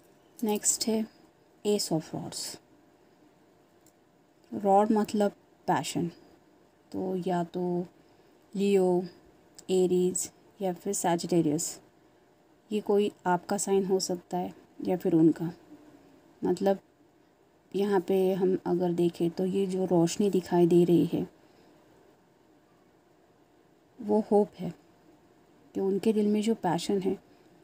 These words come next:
जो अरमान है वो आपको लेकर अगर related है तो वो पूरे करने के बारे में वो सोच रहे हैं। Next है Ace of Swords। Swords मतलब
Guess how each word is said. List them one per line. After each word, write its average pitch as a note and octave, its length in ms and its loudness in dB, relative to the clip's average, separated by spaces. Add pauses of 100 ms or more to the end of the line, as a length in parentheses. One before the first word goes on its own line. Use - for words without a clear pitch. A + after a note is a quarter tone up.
(320)
जो A3 200 2
अरमान F3 560 4
है F#3 160 -2 (280)
वो G3+ 240 -2 (100)
आपको - 680 -2 (300)
लेकर G3 300 2
अगर F#3 260 2
related F3 420 4
है F#3 180 -4 (500)
तो G3 80 -6
वो F#3+ 140 -2 (120)
पूरे F#3+ 220 2
करने F#3 340 4
के F3+ 120 0
बारे F3 280 2
में F#3+ 200 2 (500)
वो F#3 160 0
सोच - 400 -2
रहे - 180 -14
हैं। D#3+ 140 -18 (3750)
Next - 380 -2
है A#3+ 140 2 (160)
Ace F#3 220 -2
of D3+ 120 -4
Swords। - 420 -8 (1080)
Swords G#3+ 360 -2
मतलब A3 380 0